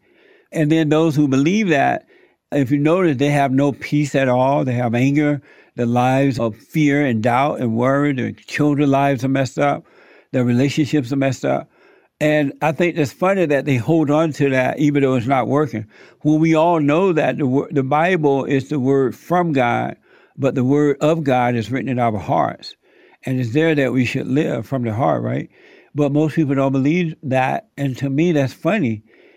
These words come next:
because you ask them, "Why don't you believe that?" And they don't believe it,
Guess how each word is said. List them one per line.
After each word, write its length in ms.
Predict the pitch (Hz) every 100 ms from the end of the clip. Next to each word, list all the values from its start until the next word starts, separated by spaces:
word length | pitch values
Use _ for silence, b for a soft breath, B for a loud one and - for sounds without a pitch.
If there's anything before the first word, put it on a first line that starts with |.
| b
because 380 | 139 139 147 143
you 120 | 143
ask 240 | 147 160
them, 140 | 156 139
"Why 180 | 135 156
don't 200 | 147 143
you 80 |
believe 320 | 131 127 196 202
that?" 340 | 131 123 - _ b b b -
And 140 | 143
they 120 | 156
don't 260 | 170 175 160
believe 420 | 147 143 180 202
it, 220 | 151 120